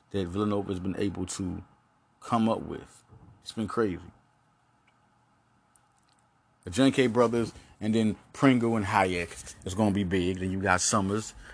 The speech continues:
They got Zach. Um, it's gonna be big to see.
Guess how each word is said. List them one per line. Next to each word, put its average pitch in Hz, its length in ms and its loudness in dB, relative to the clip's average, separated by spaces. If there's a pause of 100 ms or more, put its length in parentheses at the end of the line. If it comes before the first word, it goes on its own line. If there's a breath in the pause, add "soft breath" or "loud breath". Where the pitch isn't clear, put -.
(160 loud breath)
They 95 140 -4
got 92 240 2
Zach. 98 400 2 (420 soft breath)
Um, 87 540 -2 (480)
it's - 100 -16
gonna 180 160 -4
be 156 100 0
big 156 240 0
to 143 80 0
see. 131 300 -4